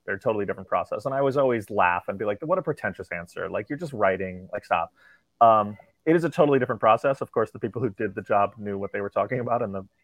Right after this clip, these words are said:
guy who wanted to do the job had no idea. Surprise, surprise. Um, but it is, eh, eh, there is more nuance to it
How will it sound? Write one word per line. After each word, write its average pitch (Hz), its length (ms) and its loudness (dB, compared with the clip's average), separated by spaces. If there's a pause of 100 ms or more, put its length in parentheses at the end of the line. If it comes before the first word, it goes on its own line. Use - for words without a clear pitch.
guy 95 280 2
who 110 80 -4
wanted 101 360 -4
to - 60 -16
do 113 120 -2
the 107 80 -6
job 110 220 4
had 113 200 0
no 95 140 -4
idea. 107 380 -2 (340)
Surprise, 101 420 0
surprise. 110 380 0 (320)
Um, 135 420 4 (180)
but 156 200 4
it 160 100 4
is, 165 380 2 (220)
eh, - 40 -2
eh, - 1200 -12
there 180 240 6
is 170 140 4
more 170 200 6
nuance 147 520 4
to 175 180 -2
it 175 140 0